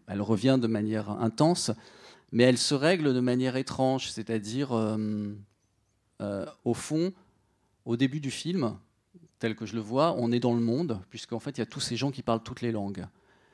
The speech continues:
Donc, d'une certaine manière, il me semble que ça règle la question de partir dans le monde, c'est-à-dire que le monde, c'est déjà une prison,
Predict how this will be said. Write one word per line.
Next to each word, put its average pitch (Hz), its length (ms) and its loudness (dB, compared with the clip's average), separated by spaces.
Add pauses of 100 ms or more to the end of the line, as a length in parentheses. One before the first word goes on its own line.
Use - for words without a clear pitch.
(220)
Donc, 117 160 0
d'une 131 140 4
certaine 143 320 2
manière, 147 420 4
il 139 80 0
me 120 40 -4
semble 165 260 0
que 135 100 -4
ça 123 200 4
règle 147 300 4
la 123 140 6
question - 300 -2
de 131 100 0
partir 131 340 -4
dans 127 140 -2
le 131 60 0
monde, 127 260 0
c'est-à-dire 110 300 -4
que - 100 -4
le 127 100 4
monde, 147 280 4
c'est 127 160 -2
déjà 123 260 2
une 127 140 2
prison, 110 400 0